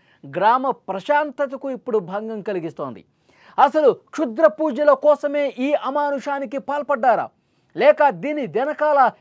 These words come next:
ఇంకేదైనా కుట్ర కోణం ఉందా, దీని వెనకాల అసలు ఎవరు ఉన్నారు అంటూ పోలీసులు ఆరా తీస్తున్న పరిస్థితి ఉంది. ఒక్కసారి విజువల్స్లో కూడా మీరు స్పష్టంగా చూడొచ్చు. పిల్లుల్ని బలిచ్చి ఆ రక్తాన్ని గ్రామ దేవతల మీద చల్లినటువంటి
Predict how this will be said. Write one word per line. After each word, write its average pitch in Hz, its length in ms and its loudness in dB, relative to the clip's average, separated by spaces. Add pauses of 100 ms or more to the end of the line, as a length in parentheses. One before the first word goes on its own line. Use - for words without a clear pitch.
ఇంకేదైనా 277 720 2
కుట్ర 247 320 -6
కోణం 226 440 -4
ఉందా, 185 320 -4 (360)
దీని 247 200 -4
వెనకాల 285 380 0
అసలు 277 240 -4
ఎవరు 233 380 -2
ఉన్నారు 254 320 -4
అంటూ 185 400 -6 (300)
పోలీసులు 175 600 -6 (180)
ఆరా 190 240 -2
తీస్తున్న 175 380 -12
పరిస్థితి 143 320 -12
ఉంది. 131 260 -12 (180)
ఒక్కసారి 180 440 -6
విజువల్స్లో 202 520 -4
కూడా 175 160 -4
మీరు 147 220 -10 (400)
స్పష్టంగా 156 520 -12
చూడొచ్చు. 190 360 -8 (440)
పిల్లుల్ని 226 600 -6 (180)
బలిచ్చి 226 640 -6
ఆ 170 220 -4
రక్తాన్ని 247 400 -8
గ్రామ 156 360 -10
దేవతల 175 360 -8
మీద 160 180 -12
చల్లినటువంటి 139 800 -12